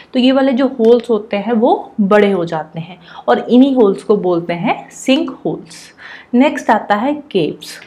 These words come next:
अब limestone region में जब पानी sink hole के through बहुत deep चला जाता है अंदर तक, rock में अंदर तक बहुत deep चला जाता है और जहाँ पे उस पानी को impervious या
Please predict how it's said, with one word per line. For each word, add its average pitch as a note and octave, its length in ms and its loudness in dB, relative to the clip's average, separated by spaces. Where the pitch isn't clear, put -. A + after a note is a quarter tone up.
अब B3+ 160 4
limestone C4 640 2
region G#3+ 300 2
में F3 320 -8
जब A#3 260 2
पानी B3+ 280 2
sink D4+ 380 -6
hole A#3+ 280 6
के A#3 160 2
through A3 340 0
बहुत C#4 320 2
deep A#3 440 4
चला G#3 280 0
जाता E3+ 340 -4
है F#3 160 -6
अंदर F#3 440 -4
तक, F#3 200 -4
rock F3+ 300 0
में A3 200 -4
अंदर A3 320 2
तक C4 100 2
बहुत A3+ 240 2
deep A3+ 400 0
चला F#3 200 0
जाता F3 340 -2
है A#3 220 -2
और A#3 160 4
जहाँ B3 400 2
पे D4+ 120 2
उस C#4 340 -4
पानी G#3+ 260 2
को A#3 220 2
impervious A3+ 800 2
या A#3+ 100 2